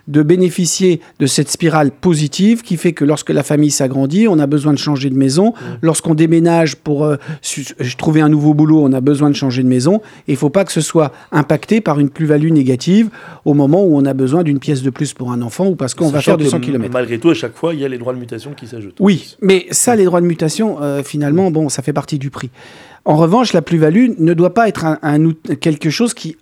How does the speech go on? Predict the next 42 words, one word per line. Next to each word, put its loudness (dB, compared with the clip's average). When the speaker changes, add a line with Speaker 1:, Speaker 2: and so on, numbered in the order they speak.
Speaker 1:
empêche 0
d'investir 0
parce -2
que -2
la 2
famille 0
s'agrandit, -2
parce -4
qu'on -6
change -4
de 0
boulot, 2
et -6
cetera. -12
Ce -4
qui -4
n'est 2
pas 0
la 0
même 0
chose -2
dans 0
les -2
investissements, -6
comme -8
vous -6
avez -4
dit, 0
Speaker 2:
Mm. -20
Speaker 1:
qui -8
dorment, 2
entre -6
guillemets, 2
cette -4
fameuse 0
rente 0
que -6
nous, 2
dont 0
on 2
nous 2
parle, 0